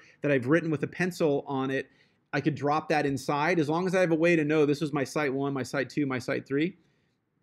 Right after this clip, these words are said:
it's all good. And, um, and so once you get it inside, the next thing is gonna be, how do I get the stuff out of,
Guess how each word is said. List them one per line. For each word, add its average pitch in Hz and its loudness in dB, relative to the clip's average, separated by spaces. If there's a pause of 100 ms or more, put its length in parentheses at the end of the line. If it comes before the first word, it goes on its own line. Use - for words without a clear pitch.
(160)
it's - -8
all 160 4
good. 143 0 (520)
And, 151 2
um, 143 0 (240)
and 143 -6
so 165 2
once 180 4
you 190 -2
get 196 8
it 170 2
inside, 147 2 (400)
the 160 2
next 196 4
thing 170 6
is 135 4
gonna 160 2
be, 147 4 (100)
how 170 -2
do 170 6
I 156 6
get 151 4
the 156 0
stuff - -2
out 139 0
of, 110 -4